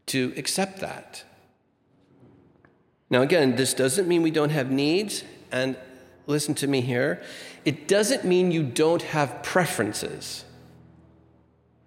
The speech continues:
You may prefer to have a different boss. You may prefer to have more on your paycheck. You may prefer to have different neighbors who aren't so loud.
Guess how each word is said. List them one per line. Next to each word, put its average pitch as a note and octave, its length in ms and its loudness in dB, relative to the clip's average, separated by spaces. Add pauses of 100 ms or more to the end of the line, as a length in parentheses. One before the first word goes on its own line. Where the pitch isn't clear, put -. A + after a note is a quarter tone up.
(480)
You D3 140 4
may F3 160 6
prefer G3+ 480 2
to C#3+ 80 2
have B2 200 2
a B2 60 2
different B2 320 0
boss. D#3 400 4
You B2+ 80 0
may B2 140 2
prefer B2+ 340 0
to B2+ 100 2
have B2 200 0
more A#2+ 220 2
on B2 120 4
your B2+ 120 0
paycheck. F#3+ 600 0
You A#2+ 80 -2
may A#2 140 2
prefer C3 380 -2
to B2+ 60 0
have B2+ 460 -4
different C3+ 440 -2
neighbors D#3+ 440 0
who A#2 120 -4
aren't B2 180 0
so D#3 180 0
loud. F3+ 340 2